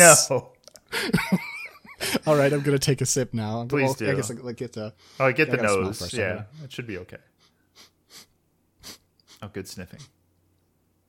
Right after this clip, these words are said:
Speaker 2: That I'm getting deja vu, Nick.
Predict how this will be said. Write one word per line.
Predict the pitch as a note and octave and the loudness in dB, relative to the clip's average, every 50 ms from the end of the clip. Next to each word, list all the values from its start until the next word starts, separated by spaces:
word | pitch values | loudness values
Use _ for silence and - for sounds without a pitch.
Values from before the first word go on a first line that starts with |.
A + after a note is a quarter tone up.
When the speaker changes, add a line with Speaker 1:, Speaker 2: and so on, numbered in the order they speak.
| _ _ _ _ _ _ _ _ _ _ _ _ _ _ _ _ _ _ _ _ _ _ _ _ _ _ _ _ _ _ _ _ _ _ _ _ _ _ - - - - | _ _ _ _ _ _ _ _ _ _ _ _ _ _ _ _ _ _ _ _ _ _ _ _ _ _ _ _ _ _ _ _ _ _ _ _ _ _ -20 -20 -14 -6
Speaker 2:
That | C3+ C3 C#3+ C3+ - | -2 -2 -2 -2 -2
I'm | C#3+ C3 C3+ | -2 -4 -2
getting | B2+ D3+ D#3 D#3 C#3 | -2 -2 -2 -2 -2
deja | C#3 C3+ C3 C#3+ C3 C3 | -2 -4 -2 -4 -4 -6
vu, | D3 E3 E3+ | -4 -4 -4
Nick. | A#2 G2+ C3+ - - - | -2 -2 -4 -6 -8 -14